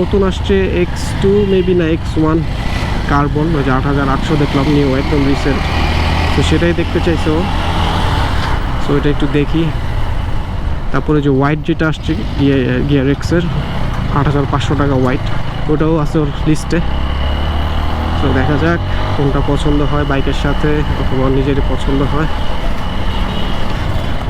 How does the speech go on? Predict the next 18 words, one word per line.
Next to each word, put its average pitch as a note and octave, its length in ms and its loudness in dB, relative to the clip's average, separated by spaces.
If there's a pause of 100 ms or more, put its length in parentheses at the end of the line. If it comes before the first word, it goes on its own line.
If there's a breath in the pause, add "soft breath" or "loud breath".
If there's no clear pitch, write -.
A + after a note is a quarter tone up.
(360)
এবিএস, C3+ 800 0 (640)
হুম, C#3 260 2 (100)
ছেড়ে C#3+ 240 2
দিছে C3 220 0
লাস্টে। B2+ 280 -2 (2000 loud breath)
আর D#3 180 0
ফোর F#3 260 2
বির G#3+ 140 0 (160)
এবিএসটা A3 460 0 (120)
আমি G#3+ 120 0 (100)
কখনো G3+ 280 0
চালাই G#3+ 240 0
নাই, E3 160 0
ওটাই F3 260 0
ফার্স্ট F3+ 220 0
চালাইলাম। F3 320 2 (100)
But D3 160 0
জিনিস, E3+ 180 2